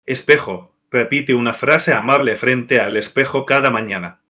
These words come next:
Gratitud diaria. Anota tres palabras de agradecimiento. Tarjeta de emergencia. Guarda tres frases curativas en el teléfono. Pide retroalimentación.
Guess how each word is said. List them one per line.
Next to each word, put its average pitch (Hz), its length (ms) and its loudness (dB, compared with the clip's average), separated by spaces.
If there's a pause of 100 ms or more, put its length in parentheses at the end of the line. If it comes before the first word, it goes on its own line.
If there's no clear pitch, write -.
(120)
Gratitud 120 580 2
diaria. 113 640 0
Anota 139 400 0
tres 170 240 4
palabras 127 500 2
de 120 80 2
agradecimiento. 107 1000 -4 (240)
Tarjeta 135 460 2
de 113 80 0
emergencia. 110 800 -2 (100)
Guarda 131 400 2
tres 156 300 4
frases 151 440 0
curativas 127 680 0
en 117 100 -6
el 107 160 -6
teléfono. 101 580 -8 (300)
Pide 170 220 4
retroalimentación. 117 1120 0